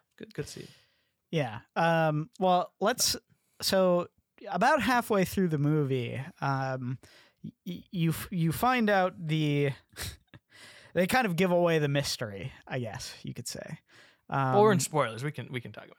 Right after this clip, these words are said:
Speaker 1: it now, right?
Speaker 2: Yeah, you, you find out that, uh, that the, the wife does actually kill, uh, the husband all along. You know,
Speaker 1: Mm-hmm.
Speaker 2: it's kind of, I, I wouldn't say it's, you know, the most revelatory thing ever, but,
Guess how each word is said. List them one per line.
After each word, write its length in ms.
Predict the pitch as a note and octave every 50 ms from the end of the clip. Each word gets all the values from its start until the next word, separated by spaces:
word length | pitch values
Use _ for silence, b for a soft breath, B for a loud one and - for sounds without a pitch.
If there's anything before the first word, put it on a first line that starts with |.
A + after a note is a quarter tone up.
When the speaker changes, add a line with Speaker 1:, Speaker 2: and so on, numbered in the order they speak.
| - -
Speaker 1:
it 20 |
now, 160 | - - - A2+
right? 100 | B2 C3+
Speaker 2:
Yeah, 140 | C3+ G#2
you, 280 | G#2 B2+ D3 E3+ F#3 F3 - _
you 140 | F3 F3
find 320 | E3 - A3+ G#3+ G#3+ G#3 F#3+
out 280 | F#3 F3 E3+ E3 D#3+ - D#3
that, 320 | D#3 D3+ D3+ D3+ D3 D3
uh, 400 | D3 C#3+ C#3+ C#3 C#3 C#3 C#3 C#3 C#3+ D3+ - _ _ _ _ _ _ _ _ _ _ _ _
that 320 | D3+ - D3+ C3+ B2 - -
the, 360 | D3+ C#3+ C3+ C3+ C3+ C3 - -
the 100 | - D#3
wife 320 | D3 D#3+ F#3 F#3+ F#3+ - - E3+
does 300 | F3+ F#3+ F#3+ F3+ F3+ E3+
actually 540 | E3 D#3 D#3+ D#3+ - - - E3 D#3 D3+
kill, 460 | D3 - - D3+ C#3 C#3 C#3+ C#3+ C3+ - b b b b b b b b b
uh, 280 | - C#3+ C#3 C3+ C3+ C3
the 140 | C3+ C3+ B2+
husband 640 | C3 C3 B2+ A#2+ A2 - B2+ A#2+ B2 B2 B2 - _ b b b b b b b b -
all 220 | - C3+ C3 A#2+ A#2+
along. 460 | A#2+ A#2 G#2+ G#2+ G#2 G#2+ A2+ A#2 A2+ A2+ B B B B B _ _ _
You 140 | - D3 A#2+
know, 80 | A2 A2
Speaker 1:
Mm-hmm. 200 | D3+ B2+ G#2 A2+ G#2
Speaker 2:
it's 140 | - - -
kind 160 | - D4 A#3+
of, 80 | D#3+ A2+
I, 120 | - F#3+ G3
I 300 | G3+ G#3+ - G#3 F#3+ A3
wouldn't 320 | A#3 A#3 F#3 E3 D#3 D3
say 240 | - D#3+ C#3+ B2+ A#2
it's, 360 | A2+ A2 - - - - - - _ _
you 140 | C#3 B2 A2
know, 80 | - - C#3 -
the 100 | E3 D#3+
most 260 | D#3 D#3 D3 C3+ -
revelatory 800 | D3+ D#3 D3+ D#3 D#3 D#3+ D3+ C#3+ C3+ - - D3+ C#3+ C#3+ C3 B2+
thing 260 | B2+ - C#3+ C3 C3
ever, 320 | A#2+ C3 C3+ A#2+ A2+ - C#3+
but, 240 | C#3+ C#3+ C#3 C3+